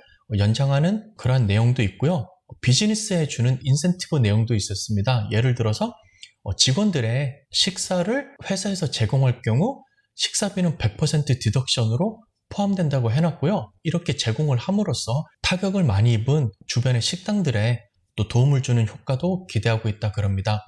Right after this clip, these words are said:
그 다음에 직원들을 위해서 바이러스 테스트한 비용이라든가 뭐 소독 장비, 보호구 등을 구매를 하였을 경우 이 금액에 해당되는 부분에 이제 텍스 크레딧을 주는 등의 또 인센티브를 준다고 그럽니다.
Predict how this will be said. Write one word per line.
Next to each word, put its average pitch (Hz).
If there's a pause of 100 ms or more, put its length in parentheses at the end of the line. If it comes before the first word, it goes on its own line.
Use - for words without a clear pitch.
(680)
그 113
다음에 120
직원들을 175
위해서 107
바이러스 110
테스트한 160
비용이라든가 117 (480)
뭐 101
소독 -
장비, 107
보호구 127
등을 170 (300)
구매를 117
하였을 180
경우 104 (320)
이 117
금액에 123
해당되는 143
부분에 135 (360)
이제 104
텍스 185 (220)
크레딧을 196
주는 110
등의 131 (140)
또 -
인센티브를 151
준다고 113
그럽니다. 104